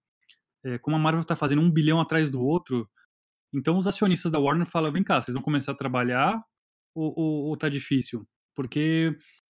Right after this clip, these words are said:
eles tão sentados numa mina de ouro, né, que é as propriedades da D C Comics,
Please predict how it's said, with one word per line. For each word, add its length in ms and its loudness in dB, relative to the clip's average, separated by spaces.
eles 120 -4
tão 140 2
sentados 440 2
numa 100 2
mina 200 2
de 120 -4
ouro, 400 0
né, 240 -2
que 100 -6
é 180 0
as 120 -6
propriedades 460 -4
da 80 -6
D 100 -2
C 160 -6
Comics, 460 -4